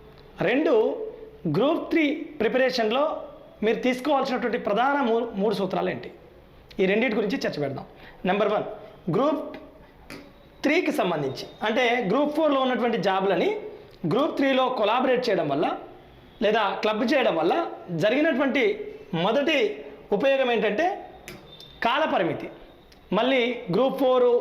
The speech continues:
ఉద్యోగాల కోసం మళ్ళీ ఇంతకాలం మళ్ళా సపరేట్గా ప్రిపరేషన్ చేయడం ఇలాంటివి కాకుండా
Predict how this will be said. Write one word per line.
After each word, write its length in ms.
ఉద్యోగాల 440
కోసం 420
మళ్ళీ 400
ఇంతకాలం 600
మళ్ళా 180
సపరేట్గా 460
ప్రిపరేషన్ 500
చేయడం 240
ఇలాంటివి 420
కాకుండా 500